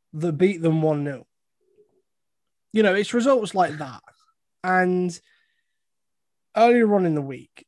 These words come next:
there was a lot of, when United played that, for lack of a weakened team that included a World Cup winner, Champions League winner, uh,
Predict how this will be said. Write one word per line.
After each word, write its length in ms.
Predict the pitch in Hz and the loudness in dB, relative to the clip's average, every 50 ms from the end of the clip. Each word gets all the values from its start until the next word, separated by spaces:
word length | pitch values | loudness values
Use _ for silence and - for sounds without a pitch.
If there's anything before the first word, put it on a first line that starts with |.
| _ - | _ -12
there 220 | 175 160 165 165 | -4 0 2 2
was 160 | 160 160 151 165 | 2 2 0 0
a 60 | 160 | 0
lot 200 | 160 160 151 - | 0 0 0 -2
of, 420 | 147 147 147 143 143 - - _ _ _ _ _ _ _ _ _ _ _ _ _ _ _ _ _ _ | -4 -6 -6 -6 -8 -12 -20 _ _ _ _ _ _ _ _ _ _ _ _ _ _ _ _ _ _
when 200 | - 175 190 180 | -2 0 2 2
United 420 | 180 185 185 185 165 160 165 147 | 4 4 4 2 2 0 -2 -6
played 280 | - 175 165 156 147 147 | -2 0 0 0 0 0
that, 280 | 165 156 151 147 139 - _ _ _ _ _ _ _ _ _ _ _ _ _ _ _ _ _ | -2 -2 0 -2 -4 -6 _ _ _ _ _ _ _ _ _ _ _ _ _ _ _ _ _
for 160 | _ - 180 | _ -6 -4
lack 240 | 165 170 156 151 - | -2 -2 -4 -4 -8
of 80 | 165 156 | -12 -10
a 80 | 147 | -10
weakened 720 | 156 156 151 156 180 202 202 - - 175 151 147 147 - - | -10 -8 -4 -2 0 0 0 0 0 -2 -2 -2 -4 -8 -12
team 420 | - - 160 139 127 131 139 139 _ | -12 -10 -10 -10 -10 -12 -16 -16 _
that 80 | - 160 | -8 -8
included 340 | 165 156 - 165 160 151 151 | -6 -4 0 0 0 2 2
a 60 | 160 | 0
World 360 | 156 160 175 170 170 165 160 | 2 2 4 4 4 2 2
Cup 280 | - - 170 240 156 - | 0 -4 -4 -4 -4 -6
winner, 360 | 160 160 151 143 143 139 139 - _ _ _ _ _ _ _ _ _ _ _ _ _ _ _ _ _ _ _ _ _ _ _ _ _ _ | -6 -4 -4 -4 -6 -8 -10 -12 _ _ _ _ _ _ _ _ _ _ _ _ _ _ _ _ _ _ _ _ _ _ _ _ _ _
Champions 580 | - - - 180 185 175 160 175 180 170 165 156 | -14 -8 -6 -4 -2 -2 -2 0 0 0 0 0
League 320 | 165 170 170 175 170 151 147 | 0 0 0 0 0 -4 -4
winner, 420 | 151 160 156 147 147 151 147 - _ _ _ _ _ _ _ _ _ _ _ _ _ _ _ _ _ _ _ _ - | -4 -4 -4 -4 -4 -6 -8 -10 _ _ _ _ _ _ _ _ _ _ _ _ _ _ _ _ _ _ _ _ -16
uh, 480 | 156 147 139 139 143 139 135 - - | -12 -10 -8 -8 -8 -8 -10 -10 -12